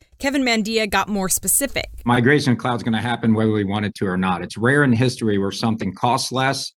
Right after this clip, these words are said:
Speaker 2: and is better. Cloud is actually costing less and is better. For example, if I wanted a server set up at FireEye,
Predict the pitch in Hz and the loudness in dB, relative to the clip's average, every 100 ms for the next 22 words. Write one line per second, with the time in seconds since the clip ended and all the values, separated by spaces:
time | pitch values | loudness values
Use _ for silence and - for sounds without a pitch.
0 | _ - 101 92 85 104 92 - _ _ | _ -4 -2 -2 -2 -4 -4 -8 _ _
1 | _ _ - 127 127 123 117 113 113 101 | _ _ -2 0 2 2 0 0 -2 -6
2 | - 120 123 120 110 104 101 95 90 110 | -2 -2 -2 -2 0 -2 -2 -6 -4 -4
3 | 95 90 110 98 127 127 107 101 113 120 | -4 -4 -4 0 2 2 -2 -4 -2 0
4 | 131 120 101 - 131 120 120 127 120 110 | 0 0 -2 -2 -2 -2 -2 -4 -4 -6
5 | - 113 117 139 143 156 | -6 -2 0 2 2 0